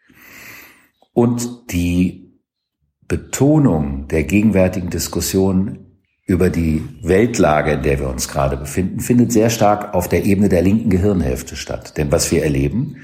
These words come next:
ist, dass die Menschen, wenn sie über die gegenwärtige Situation nachdenken, da machen sich alle Sorgen.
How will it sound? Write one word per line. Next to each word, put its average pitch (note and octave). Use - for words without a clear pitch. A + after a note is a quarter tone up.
ist, -
dass -
die -
Menschen, F#2
wenn F2
sie E2
über F#2
die D#2+
gegenwärtige E2+
Situation D#2
nachdenken, E2
da C#2+
machen D#2
sich G2+
alle A#2
Sorgen. G2+